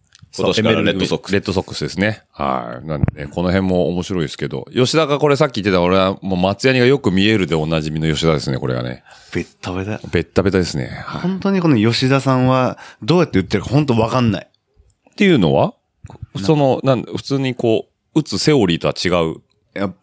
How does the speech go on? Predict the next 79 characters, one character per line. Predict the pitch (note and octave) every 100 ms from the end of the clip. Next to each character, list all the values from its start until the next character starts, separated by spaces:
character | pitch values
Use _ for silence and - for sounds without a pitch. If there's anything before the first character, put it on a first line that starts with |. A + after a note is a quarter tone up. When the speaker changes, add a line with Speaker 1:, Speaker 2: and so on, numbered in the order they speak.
| _ A2 A2+ - -
Speaker 3:
そ | D3+
う |
で | A#2
す | G2
ね。 |
バ | C3 B3
ッ | - -
ト | F3+ C#3
を |
引 | - E3+
い | E3+
て | G#3
か | C3
ら | A#2+ B2 A2
水 | F3 G#3
平 | G#3+ G#3
に | G#3 F#3+ - _ C#3
バ | D#3
ッ | F3
ト | G2+
が | G2+
回 | A2
っ | -
て | G#2+
い |
く |
ん | G#2+
で |
す | F#2+
け | F2
ど、 | F2 E2
Speaker 2:
う | G2+
ん。 | F2 D2 - _
Speaker 3:
そ | - A#2+
の、 | A2 - _
ボ | A#2+ C#3+ F#3+
ー | G3+
ル | G#3+
と |
の | G3+ G3
コ | G3
ン | G3
タ | F3+
ク | D#3+
ト | E3 E3+
が | F3 G#2 E2 - _ _ -
線 | - - F#3 F#3
で | F#3 D#3+ D#3
描 | D#3+
く | -
と。 | - F2 - _ _ -
Speaker 2:
は | G2
い | D#2
は | -
い。 |
Speaker 3:
な |
の | G3 F#3
で、 | F#3 D#3 G2+ - _
線 | - G3 G3+
で | G#3+
描 | A3
け | F#3
ば | B2
当 | C3+ C3
然 | C#3 C#3
コ | C#3
ン |
タ | B2+
ク | -
ト | A#2+
し | -
や | A2
す | -
い | G2
ん | D2+ - _
で | E2 F#2
す | D2+
よ |
ね。 | F2 C3+